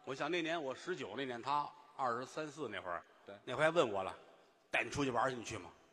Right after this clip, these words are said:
Speaker 2: 啊，跟着我一块儿。
Speaker 1: “哪儿啊？”
Speaker 2: 嗯。
Speaker 1: “歌厅去吗？”
Speaker 2: 我那时候就泡歌厅。
Speaker 1: 你看，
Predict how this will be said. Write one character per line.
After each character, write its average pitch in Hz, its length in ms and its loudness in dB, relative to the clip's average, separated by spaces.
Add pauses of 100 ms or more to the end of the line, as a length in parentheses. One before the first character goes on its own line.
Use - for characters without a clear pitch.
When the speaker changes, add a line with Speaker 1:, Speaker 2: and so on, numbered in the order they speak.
(120)
Speaker 2:
啊， - 120 -20
跟 131 160 -14
着 123 60 -12
我 107 100 -10
一 113 60 -14
块 110 120 -16
儿。 - 40 -20 (680)
Speaker 1:
“哪 - 120 -12
儿 - 140 -10
啊？” - 120 -12 (240)
Speaker 2:
嗯。 113 140 -16 (880)
Speaker 1:
“歌 143 140 -12
厅 135 220 -12
去 107 140 -12
吗？” - 100 -14 (1200)
Speaker 2:
我 - 100 2
那 202 240 6
时 - 80 -6
候 110 100 -2
就 110 120 -4
泡 107 180 -6
歌 104 160 -6
厅。 104 160 -12 (100)
Speaker 1:
你 123 120 -12
看， 180 100 -4